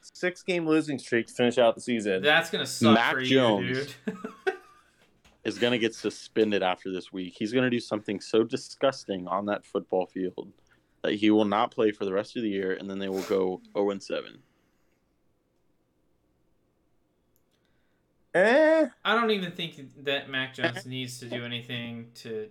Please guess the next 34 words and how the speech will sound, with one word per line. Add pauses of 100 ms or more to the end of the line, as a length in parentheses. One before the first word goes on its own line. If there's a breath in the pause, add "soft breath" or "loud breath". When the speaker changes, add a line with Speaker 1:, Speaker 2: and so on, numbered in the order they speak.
Speaker 2:
to
make
this
team
go (100)
oh
and
seven (320)
Speaker 1:
I
don't
Speaker 2:
the
year. (320)
Speaker 1:
I
think
the
entire
Patriots, (600)
um,
locker
room
could
die,
and
they
would
still
beat
the
Jaguars. (280)
Speaker 2:
I
don't
know
about
that.